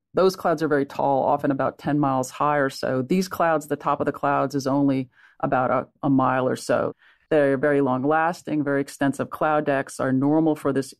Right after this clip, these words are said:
region in the subtropics off the coast of Africa. And what we're seeing is this phenomena that can rapidly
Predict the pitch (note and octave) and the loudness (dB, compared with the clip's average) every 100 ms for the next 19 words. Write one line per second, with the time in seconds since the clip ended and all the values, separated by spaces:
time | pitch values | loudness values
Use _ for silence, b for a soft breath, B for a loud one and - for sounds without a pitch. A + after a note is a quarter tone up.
0 | - C#3+ C#3 C3+ C3 C3 - C#3+ C3+ - | 2 2 4 2 2 2 0 -4 -2 -2
1 | C3 C3+ C3 B2+ - - B B B C#3+ | 0 0 -2 -4 -16 -20 B B B -2
2 | - C#3 - C3 B2+ B2 A2+ A#2+ B2+ B2 | 0 -4 0 0 0 -2 0 -2 -4 -6
3 | G#2 A#2 - _ - D3 D3 E3 D3+ D3+ | -4 -4 -6 _ 0 2 4 2 0 -2
4 | - G#3+ A3 F#3+ D#3 D3+ D3 - D3 D3 | -2 2 2 2 0 0 -4 -2 0 2
5 | D3+ D3+ C#3+ C3+ C3+ C3+ D3+ C3 C3 C3+ | 2 2 0 0 0 -2 -2 -2 -2 -2
6 | D3 E3 D3+ C#3 C3 | 0 0 0 0 -2